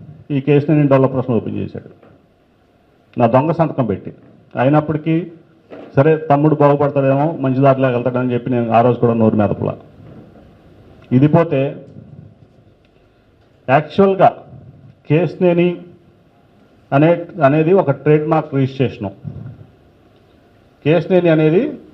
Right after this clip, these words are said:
ఒక ట్రేడ్‌మార్క్ రిజిస్ట్రేషను. ఇది నా పేరు, నేను ప్రొప్రై-, ఈ కేసునేని ట్రేడ్‌మార్క్, మీకు ట్రేడ్‌మార్క్ యాక్ట్ తెలిసే ఉంటుంది మీకు, పేటెంట్ రైట్స్. ఇది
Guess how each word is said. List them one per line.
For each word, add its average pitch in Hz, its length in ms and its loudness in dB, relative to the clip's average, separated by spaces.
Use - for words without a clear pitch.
ఒక 139 140 -4
ట్రేడ్‌మార్క్ 151 580 0
రిజిస్ట్రేషను. 123 520 -2
ఇది 143 120 2
నా 135 140 6
పేరు, 143 240 0
నేను 135 260 0
ప్రొప్రై-, 151 360 0
ఈ 143 40 -2
కేసునేని 175 560 -2
ట్రేడ్‌మార్క్, 160 480 2
మీకు 135 120 -4
ట్రేడ్‌మార్క్ 160 460 0
యాక్ట్ 147 200 -6
తెలిసే 147 220 0
ఉంటుంది 110 380 -2
మీకు, 104 160 -8
పేటెంట్ 151 320 0
రైట్స్. - 280 -2
ఇది 160 200 6